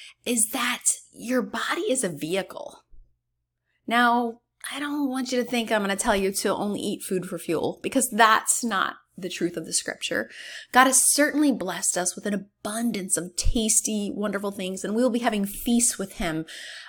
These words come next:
uh, when we're in heaven. However,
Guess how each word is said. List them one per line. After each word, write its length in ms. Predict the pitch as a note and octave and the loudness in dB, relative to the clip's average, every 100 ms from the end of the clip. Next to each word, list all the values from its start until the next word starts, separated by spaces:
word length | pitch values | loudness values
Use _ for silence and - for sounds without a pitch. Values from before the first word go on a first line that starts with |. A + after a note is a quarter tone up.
| - | -8
uh, 240 | F#3+ - | -6 -4
when 220 | - G#3 | -2 -2
we're 140 | F#3 F3 | 0 -2
in 100 | F3 | -2
heaven. 500 | F#3+ E3+ E2+ - F3+ _ - - _ | -2 -4 -4 -6 -10 _ -20 -20 _
However, 1040 | - - B3 - C4 F4 B3+ F#3+ C3+ F3 | -8 2 2 2 0 0 2 4 4 0